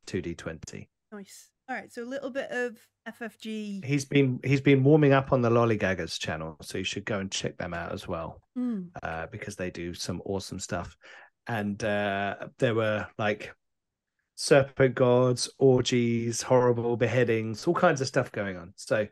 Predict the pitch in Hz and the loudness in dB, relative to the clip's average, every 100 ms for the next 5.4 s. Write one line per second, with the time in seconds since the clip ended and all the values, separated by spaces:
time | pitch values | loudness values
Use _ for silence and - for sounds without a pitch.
0 | _ 277 277 254 - 254 233 185 156 139 | _ 0 0 -2 -6 -4 -2 0 0 2
1 | 135 127 120 _ - 135 135 123 120 123 | 2 0 -4 _ 2 2 2 -2 -2 -2
2 | 117 120 123 120 113 107 - 104 98 90 | -2 -2 -2 -2 -2 -4 -4 -2 -2 -2
3 | - _ _ _ _ _ _ _ _ - | -12 _ _ _ _ _ _ _ _ -10
4 | 190 117 107 98 104 120 101 - - 95 | -2 -2 -2 -4 -6 -4 -4 -6 -10 -10
5 | - 90 87 | -8 -10 -12